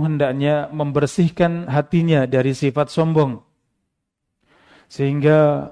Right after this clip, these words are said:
tidak ada keinginannya kecuali sampai kepada kebenaran. Al-haqqu dhalatul mu'min. Kebenaran adalah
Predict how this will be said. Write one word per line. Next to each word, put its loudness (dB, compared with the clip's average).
tidak 2
ada 0
keinginannya 0
kecuali 0
sampai 0
kepada 0
kebenaran. 0
Al-haqqu 0
dhalatul 2
mu'min. 0
Kebenaran 0
adalah -2